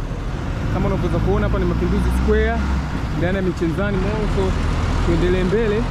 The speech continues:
tuweze kuona yepi Mapinduzi Square ndani ya Michenzani. Yep, ndo hapa tulipotoka, lakini upande wangu wa kulia unaweza kuona ni Michenzani Mall,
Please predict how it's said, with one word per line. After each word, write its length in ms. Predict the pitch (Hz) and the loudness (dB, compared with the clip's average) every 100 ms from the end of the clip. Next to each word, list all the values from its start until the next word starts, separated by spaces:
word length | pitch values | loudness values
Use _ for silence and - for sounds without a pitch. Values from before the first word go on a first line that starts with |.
| - - - - - - - - | -2 -2 -2 -2 -2 -2 -2 0
tuweze 220 | 170 160 | 0 0
kuona 440 | 165 170 196 202 180 196 - - - - - - - - 160 | 0 2 2 2 -2 -4 -4 -4 -4 -4 -2 -2 -2 -2 2
yepi 360 | 185 - 202 220 220 - - - - - - - - - - - - - - - - - - - - - - - | 2 2 0 -2 -2 -4 -4 -2 -2 -2 -2 -2 -2 -2 -2 0 0 0 0 0 0 0 0 0 0 0 0 2
Mapinduzi 460 | - 196 247 214 | 2 4 4 2
Square 300 | 208 247 226 | 2 2 2
ndani 180 | 208 226 | 2 0
ya 60 | 214 | 0
Michenzani. 680 | 190 202 185 214 196 190 233 - - - - 135 | 0 0 0 0 0 -2 -4 -10 -10 -8 -6 -4
Yep, 160 | 175 208 | -4 -4
ndo 120 | 170 180 | -4 -2
hapa 180 | 185 | -2
tulipotoka, 640 | 180 180 175 208 196 180 185 - | -2 -2 -2 0 -2 -2 -6 -6
lakini 240 | 156 156 196 | -4 0 0
upande 240 | 185 185 | 0 0
wangu 200 | 185 180 | 0 0
wa 60 | 185 | 0
kulia 380 | - 190 226 214 | 0 0 0 0
unaweza 260 | 190 160 | 0 -2
kuona 440 | 185 175 202 220 202 | -2 0 0 0 -2
ni 220 | 185 196 - - - - - - | -2 -2 -4 -6 -4 -4 -4 0
Michenzani 600 | 170 - 175 185 214 202 | 0 2 0 0 0 0
Mall, 400 | 190 220 220 220 | 0 2 0 0